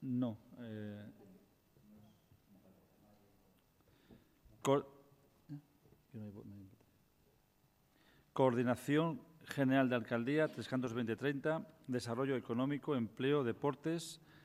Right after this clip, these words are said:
Seguridad, Movilidad y Recursos Humanos. Propuesta del primer teniente de alcalde relativa al convenio para la transmisión a la Comunidad de Madrid por mutación de manial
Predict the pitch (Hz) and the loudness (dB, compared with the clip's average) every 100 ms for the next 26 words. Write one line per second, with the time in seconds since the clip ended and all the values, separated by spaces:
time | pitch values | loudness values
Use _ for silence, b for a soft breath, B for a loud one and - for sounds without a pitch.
0 | B - 131 113 117 120 147 139 127 113 | B -2 0 2 4 4 2 0 0 0
1 | 113 127 156 165 - - - - _ - | 2 4 2 0 -12 -20 -20 -20 _ -20
2 | _ _ _ _ _ _ - 160 143 127 | _ _ _ _ _ _ 0 0 2 0
3 | 127 107 95 95 92 - - B B B | -2 -2 -2 -4 -6 -16 -20 B B B
4 | B - 127 139 156 147 135 127 117 120 | B 0 2 4 2 2 2 2 4 2
5 | 113 117 113 139 151 147 120 110 131 123 | 2 0 0 0 2 2 0 0 2 0
6 | 107 117 113 143 160 170 117 113 107 113 | 0 -2 0 0 0 -2 -2 0 -2 -6
7 | - - - 123 113 - 143 160 170 - | -8 -14 -12 -4 -2 0 4 4 2 -8
8 | B B B - 123 127 120 120 127 127 | B B B 0 0 2 2 4 6 6
9 | 120 117 160 - 120 113 113 - 131 123 | 4 2 0 0 -2 0 -2 -2 0 2
10 | 117 120 143 160 | 2 4 2 0